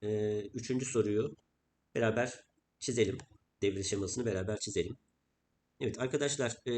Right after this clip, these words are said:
lütfen ara basamaklara dikkat edin. E, her seferinde şu,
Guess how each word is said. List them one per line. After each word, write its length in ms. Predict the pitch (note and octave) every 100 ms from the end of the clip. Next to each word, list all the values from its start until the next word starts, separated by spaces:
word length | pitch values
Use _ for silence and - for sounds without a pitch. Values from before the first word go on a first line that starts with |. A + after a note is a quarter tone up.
| A#2 A#2 A#2 A#2+
lütfen 280 | D3+ C#3+ B2+
ara 160 | C3+
basamaklara 520 | C3 B2+ A#2+ - A#2+
dikkat 260 | A#2+ - C#3
edin. 220 | F#2+ - - - - _ _ -
E, 160 | A2+
her 140 | A#2 D3+
seferinde 460 | D3+ D3 C3+ C3+
şu, 120 | C#3